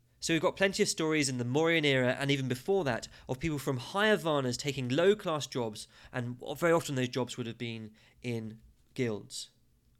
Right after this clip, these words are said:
So you might have weavers, but having quite a few Brahmins in the weaver guild. The merchant guilds would have been even more flexible on caste than the craft guilds.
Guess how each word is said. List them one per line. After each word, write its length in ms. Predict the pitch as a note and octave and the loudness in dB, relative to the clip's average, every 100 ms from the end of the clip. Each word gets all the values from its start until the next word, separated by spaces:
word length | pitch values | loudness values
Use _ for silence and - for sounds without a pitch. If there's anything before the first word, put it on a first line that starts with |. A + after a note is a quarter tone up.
| _ _ _ | _ _ _
So 160 | - B2+ | -8 -6
you 80 | A#2 | -4
might 220 | A#2+ - | -6 -6
have 360 | A#2+ A2 G#2+ _ _ _ - | -6 -6 -8 _ _ _ -10
weavers, 600 | E3 A3+ G3+ D#3+ D3 - | -2 0 2 2 2 -2
but 220 | - - _ - | -6 -18 _ -10
having 340 | D3+ C#3 B2+ | -4 -4 -6
quite 240 | - - C3+ | -8 -6 -4
a 20 | |
few 200 | - B2+ | -2 -2
Brahmins 560 | C3 C#3 C3 A#2 A2+ - | 2 2 2 -2 -6 -6
in 220 | D3 C3+ | -4 0
the 80 | B2 | 0
weaver 320 | B2 B2+ A2+ | 2 0 0
guild. 380 | B2 G#2+ F#2 - _ _ _ _ _ _ _ _ _ _ _ _ _ - - - | -4 -6 -8 -16 _ _ _ _ _ _ _ _ _ _ _ _ _ -20 -8 -2
The 100 | D#3 | 0
merchant 520 | F#3 A#3 - F#3 D#3 | 2 2 0 -6 0
guilds 380 | D3+ C3 B2 B2+ | 2 2 2 -2
would 100 | B2+ | -2
have 120 | B2 | -2
been 200 | C3+ C#3 | -4 -4
even 320 | F#3+ A3 G#3+ | -2 0 0
more 180 | G3 F#3 | 2 0
flexible 600 | - - A3+ - - C#3+ | -2 -4 -4 -2 -2 0
on 100 | B2 | 0
caste 560 | A#2+ B2 G#2+ G#2 - - - - | -2 -4 -4 -6 -10 -14 -18 -8
than 80 | C3+ | -4
the 80 | C3+ | -4
craft 440 | C3+ C#3 B2 A#2+ | 0 0 0 -2
guilds. 520 | - F#2+ F2+ - - | -8 -10 -12 -14 -16